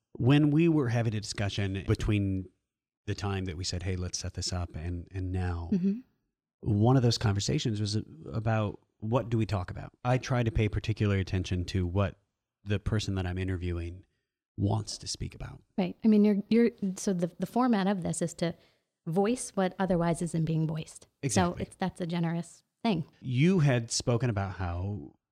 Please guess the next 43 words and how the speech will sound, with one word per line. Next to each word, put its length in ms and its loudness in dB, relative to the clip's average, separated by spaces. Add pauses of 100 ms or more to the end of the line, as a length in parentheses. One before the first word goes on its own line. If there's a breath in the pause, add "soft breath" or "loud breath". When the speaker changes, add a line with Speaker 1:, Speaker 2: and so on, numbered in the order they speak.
(120)
Speaker 1:
and 160 4
we 120 4
will 100 4
get 160 0
into 140 0
this, 200 -2
I 80 -4
think 200 -4
we're 80 -4
gonna 100 -2
talk 220 -2
about 160 -6
this 180 -6
as 140 -8
far 160 -4
as 80 -6
the 80 -8
history 340 -8
of 80 -8
everything, 300 -8
but 140 -6
you'd 200 0
sp-, 280 -2
spoken 360 -4
about 240 0
in 140 0
this 200 -2
email 280 -4
to 100 -8
me, 80 -6
you 120 -6
were 40 -6
like, 220 -6
"This 180 -4
is 60 -4
the 60 -2
one 180 0
thing 100 -2
I 80 0
don't 340 -4
wanna 180 -14
talk 300 -18
about." 220 -18